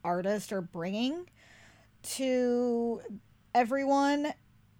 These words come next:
I feel like it's something they need because not everyone's always supportive. So seeing an artist like Nishia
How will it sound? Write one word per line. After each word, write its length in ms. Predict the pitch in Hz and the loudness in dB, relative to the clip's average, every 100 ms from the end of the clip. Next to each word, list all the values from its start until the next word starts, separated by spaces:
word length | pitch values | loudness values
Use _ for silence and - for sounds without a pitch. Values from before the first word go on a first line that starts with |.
| _ _ - | _ _ 0
I 160 | 226 | 0
feel 300 | 226 - 240 | 0 0 2
like 240 | 220 220 226 | 2 0 -2
it's 140 | 196 | -2
something 380 | 220 202 214 214 | -2 -2 -2 -2
they 140 | 202 | 0
need 500 | 190 185 180 196 220 | -2 -4 -4 -4 -6
because 300 | 214 202 196 | -8 -8 -8
not 160 | 190 185 | -4 -2
everyone's 460 | 180 180 175 180 185 | -2 -2 -4 -4 -2
always 180 | 180 | -4
supportive. 500 | 175 175 185 185 190 | -4 -8 -4 0 0
So 120 | 185 202 | -2 -6
seeing 260 | - 339 | -4 -2
an 80 | 339 | 0
artist 260 | 196 202 208 | 0 -2 -4
like 100 | 190 | -4
Nishia 680 | 185 180 - 190 190 190 | -4 -6 -6 -4 -2 -2